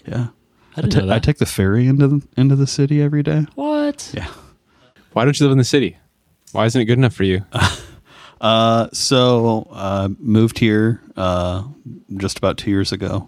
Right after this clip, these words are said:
Speaker 1: from, I lived, uh, about forty-five miles outside of Atlanta,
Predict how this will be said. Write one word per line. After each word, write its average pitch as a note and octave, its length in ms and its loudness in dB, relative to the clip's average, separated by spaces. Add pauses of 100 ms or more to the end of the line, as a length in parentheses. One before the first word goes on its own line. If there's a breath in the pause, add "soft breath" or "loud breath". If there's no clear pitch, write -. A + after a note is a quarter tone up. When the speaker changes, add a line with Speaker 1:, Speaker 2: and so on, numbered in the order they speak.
Speaker 1:
from, F2+ 680 -2 (160)
I G#2 760 2
lived, G#2 840 0 (140)
uh, F#2 260 -2
about G2+ 260 -2
forty-five A2+ 500 0
miles F#2 380 2
outside E2+ 460 0
of F#2 240 -2
Atlanta, F#2+ 500 2